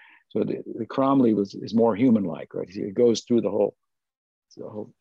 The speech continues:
so Kri-, so he's laying down the, the Prakat Leela. He says, "I've given it step by step, hmm? And I've discussed all the different rasas. Pick which one inspires you and,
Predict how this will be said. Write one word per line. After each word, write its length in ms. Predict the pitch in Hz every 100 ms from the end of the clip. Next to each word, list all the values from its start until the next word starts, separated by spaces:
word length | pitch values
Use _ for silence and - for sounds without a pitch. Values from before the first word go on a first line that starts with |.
| 113
so 200 | - 101
Kri-, 260 | - 131 -
so 80 | 113
he's 280 | 101 127 123
laying 280 | 120 127 127
down 260 | 120 123
the, 100 | 110 - _ _ _ _ _ 151 - -
the 100 | 120
Prakat 440 | - 107 - 110 107
Leela. 260 | 135 98
He 120 | 101
says, 120 | 104 101
"I've 200 | 101 113
given 260 | 147 139
it 140 | 98 - _
step 320 | - 131 -
by 140 | 104
step, 340 | - - 101 - _ _ _ _
hmm? 140 | 110 127 _ _ _ _ _ _ -
And 120 | 107
I've 180 | 101 98 _ -
discussed 500 | - - 123 120 101
all 160 | 110
the 60 | 113
different 280 | 107 - -
rasas. 540 | 92 85 - 104 - _ _ _ _ _ _ - _ _ _ -
Pick 180 | 135
which 220 | 117 110 -
one 140 | 107
inspires 680 | 98 - - 98 92 92 -
you 140 | 107
and, 160 | 92